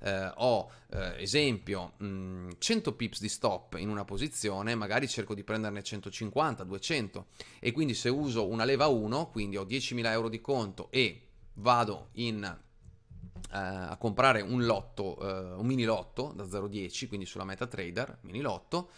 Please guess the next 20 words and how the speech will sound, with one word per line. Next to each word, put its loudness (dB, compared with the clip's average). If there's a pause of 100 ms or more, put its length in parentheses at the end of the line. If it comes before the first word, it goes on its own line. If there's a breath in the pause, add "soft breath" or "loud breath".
(320 loud breath)
se -4
faccio 4
duecento 0
pips -2
realizzerò 0
circa -4
un -2
due 0
per 0
cento -6
rischiando -6
un -4
uno -6
per -8
cento. -12
Quindi -2
vedete 2
com'è -2
molto -2
semplice. -6